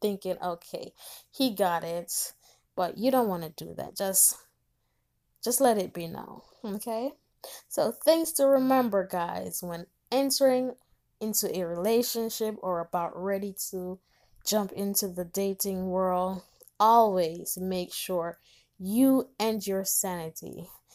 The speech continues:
is first on your priority list.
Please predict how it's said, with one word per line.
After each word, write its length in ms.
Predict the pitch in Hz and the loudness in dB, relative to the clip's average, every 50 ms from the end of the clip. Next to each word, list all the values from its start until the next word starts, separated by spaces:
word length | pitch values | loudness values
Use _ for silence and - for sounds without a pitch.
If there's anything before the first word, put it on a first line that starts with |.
| _ _ _ | _ _ _
is 240 | - 185 180 - - | -8 -4 -2 -2 -2
first 480 | - - - 196 180 180 190 - - - - | -2 -4 -4 -2 -2 0 -2 -2 -4 -6 -8
on 180 | 175 180 180 | -10 -8 -8
your 100 | 175 170 | -8 -8
priority 600 | 170 - - 196 175 165 170 165 165 156 - - 165 | -10 -10 -8 -8 -8 -8 -8 -10 -10 -10 -12 -12 -12
list. 640 | 165 - - - - - - - _ - - - | -14 -14 -10 -6 -6 -6 -6 -8 _ -18 -20 -20